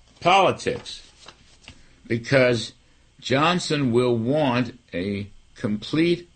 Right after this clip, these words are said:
policy change on the southern border. Finish the wall. End catch and release. End abuse of parole authority. Reform the broken asylum system.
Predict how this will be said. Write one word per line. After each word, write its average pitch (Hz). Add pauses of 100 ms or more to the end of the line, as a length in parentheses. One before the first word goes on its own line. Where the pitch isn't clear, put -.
policy 147
change 92 (1400)
on 120
the 131
southern 127
border. 156
Finish 151
the 151
wall. 160 (220)
End 135
catch 127
and 131
release. 143 (1800)
End 139
abuse 131
of 135
parole 165
authority. 80 (840)
Reform 151
the 147
broken 143
asylum 151
system. -